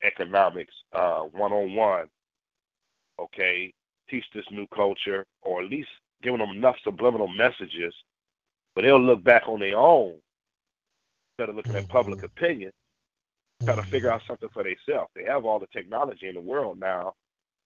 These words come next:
Speaker 1: to look at something that somebody just threw in their face versus taking a first stance opinion. They can actually look it up and get facts.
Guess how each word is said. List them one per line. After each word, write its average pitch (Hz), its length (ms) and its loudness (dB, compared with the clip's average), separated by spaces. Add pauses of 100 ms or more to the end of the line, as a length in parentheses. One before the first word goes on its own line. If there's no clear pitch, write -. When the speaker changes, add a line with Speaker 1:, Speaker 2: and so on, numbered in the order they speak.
(100)
Speaker 1:
to 95 80 -8
look 127 260 -4
at 101 180 -6 (120)
something 92 420 -4 (480)
that 101 160 -6
somebody 101 340 -2
just 98 220 -10
threw 107 160 -8
in 95 80 -8
their 92 240 -4
face 127 220 -4 (100)
versus 90 420 -8 (420)
taking 104 240 0
a 95 80 0 (120)
first 110 220 4
stance 107 320 0
opinion. 131 480 -2
They 110 100 -2
can 101 160 0
actually 107 320 -2
look 113 200 -4
it 117 80 -2
up 120 120 0
and 107 80 -20
get 110 180 -12
facts. - 380 -4